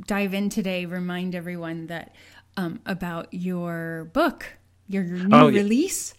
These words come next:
Speaker 2: That's right. Hank Hudson and the Anubis is now available at all your favorite outlets,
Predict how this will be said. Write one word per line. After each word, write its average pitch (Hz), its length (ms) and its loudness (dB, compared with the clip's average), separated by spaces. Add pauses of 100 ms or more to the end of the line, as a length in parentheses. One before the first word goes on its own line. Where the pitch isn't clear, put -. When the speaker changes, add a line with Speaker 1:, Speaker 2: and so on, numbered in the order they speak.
(300)
Speaker 2:
That's 113 320 0
right. 156 360 6
Hank 120 280 4
Hudson 127 440 6
and 120 200 4
the 127 120 6
Anubis 143 520 4
is 98 240 2
now 104 280 10
available 107 840 10
at 101 160 6
all 110 220 10
your 107 280 6
favorite 110 400 8
outlets, - 580 6